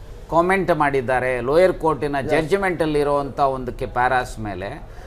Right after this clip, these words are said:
Speaker 1: ಮತ್ತೆ ಚೀಫ್ ಸೆಕ್ರೆಟರಿ ಅವರು ಅವರ ಮುಂದೆ ಏನು ಪಿ ಎ ಎಲ್ ಅಥವಾ
Speaker 2: Yes.
Speaker 1: ಆ, ಅಡ್ಮಿನಿಸ್ಟ್ರೇಟರ್ನ ಆಗ್ತಕ್ಕಂಥ ವಿಚಾರದಲ್ಲಿ ಹೋದಾಗ ತಲೆ ಚೆಚ್ಕೊಂಡಿದ್ದಾರೆ. ಬಹುಶಃ ಮರ್ಯಾದಾ ಪುರುಷೋತ್ತಮನಾಗಿರ್ತಕ್ಕಂಥ ಶ್ರೀರಾಮನ ಅನುಯಾಯಿ ಅಂತ ಹೇಳ್ಕೊಳ್ತಕ್ಕಂಥ,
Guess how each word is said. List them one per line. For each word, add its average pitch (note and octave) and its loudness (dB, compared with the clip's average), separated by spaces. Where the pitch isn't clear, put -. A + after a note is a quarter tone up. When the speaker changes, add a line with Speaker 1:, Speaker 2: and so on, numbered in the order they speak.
Speaker 1:
ಮತ್ತೆ G3+ 6
ಚೀಫ್ C4+ -2
ಸೆಕ್ರೆಟರಿ A#3+ 4
ಅವರು A3 4
ಅವರ F#3+ 6
ಮುಂದೆ G3 -2
ಏನು F#3 2
ಪಿ F3+ 2
ಎ G3+ 4
ಎಲ್ F3 2
ಅಥವಾ E3 4
Speaker 2:
Yes. C#3+ 4
Speaker 1:
ಆ, D3+ 4
ಅಡ್ಮಿನಿಸ್ಟ್ರೇಟರ್ನ F3+ 0
ಆಗ್ತಕ್ಕಂಥ D#3+ 0
ವಿಚಾರದಲ್ಲಿ C3+ -2
ಹೋದಾಗ C3+ -2
ತಲೆ B2+ -6
ಚೆಚ್ಕೊಂಡಿದ್ದಾರೆ. G#2+ -10
ಬಹುಶಃ A3 12
ಮರ್ಯಾದಾ A3+ 12
ಪುರುಷೋತ್ತಮನಾಗಿರ್ತಕ್ಕಂಥ F3 4
ಶ್ರೀರಾಮನ G3+ 8
ಅನುಯಾಯಿ G3+ 6
ಅಂತ F#3 0
ಹೇಳ್ಕೊಳ್ತಕ್ಕಂಥ, D#3 0